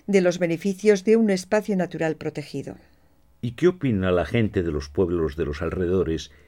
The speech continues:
Speaker 2: ¿Están de acuerdo con ustedes?
Speaker 1: Por supuesto que sí. Muchos de los vecinos viven del turismo y además son miembros de nuestra organización,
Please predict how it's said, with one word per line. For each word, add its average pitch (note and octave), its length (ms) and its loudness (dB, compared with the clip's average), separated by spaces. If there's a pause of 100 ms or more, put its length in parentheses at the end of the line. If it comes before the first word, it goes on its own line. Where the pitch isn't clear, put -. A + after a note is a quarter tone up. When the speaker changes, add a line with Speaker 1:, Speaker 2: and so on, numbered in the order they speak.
(480)
Speaker 2:
¿Están - 240 0
de A#2 80 4
acuerdo F2+ 380 2
con E2 100 -2
ustedes? D#2+ 540 -6 (400)
Speaker 1:
Por E3+ 140 0
supuesto E3 500 -6
que D#3+ 100 -10
sí. E3+ 280 -8 (580)
Muchos C4 260 4
de C#4+ 80 2
los C4+ 160 2
vecinos C#4+ 420 4
viven A3+ 300 4
del F#3+ 160 4
turismo F3 540 -2 (200)
y F#3 120 0
además F3+ 340 -2
son G3 240 2
miembros F#3+ 440 2
de F3+ 100 -2
nuestra D#3+ 300 -6
organización, E3 800 -6